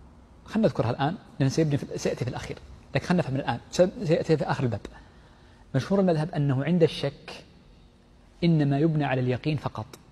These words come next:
وسيأتي إن شاء الله عندما نقول متى يبنى على اليقين ومتى يبنى على غلبة الظن. طيب، إذن صار عندنا ثلاث صور، سأذكر لكم مسائل وقولوا لي هل هي داخلة فيها أم لا.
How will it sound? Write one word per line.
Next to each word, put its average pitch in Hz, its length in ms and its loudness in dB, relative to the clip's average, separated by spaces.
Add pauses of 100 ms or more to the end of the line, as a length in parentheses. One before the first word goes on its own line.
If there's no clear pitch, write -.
(420)
وسيأتي 160 300 0
إن 113 40 0
شاء 127 80 2
الله 123 100 0
عندما 127 200 0
نقول 143 260 0
متى 143 320 0 (160)
يبنى 139 220 0
على 123 80 -2
اليقين 127 240 0
ومتى 131 180 0
يبنى 120 120 0
على 110 120 -2
غلبة 110 240 -2
الظن. 107 200 -8 (160)
طيب، 113 80 -8 (640)
إذن 156 160 2
صار 156 180 -4
عندنا 151 240 0
ثلاث 151 140 2
صور، - 280 -6 (880)
سأذكر 175 360 0
لكم 170 260 0
مسائل 135 420 -2
وقولوا 131 400 0
لي 117 160 -2 (1080)
هل 170 120 2
هي 170 160 4
داخلة 143 440 -2
فيها 139 300 -4
أم 113 140 -2
لا. 107 120 -8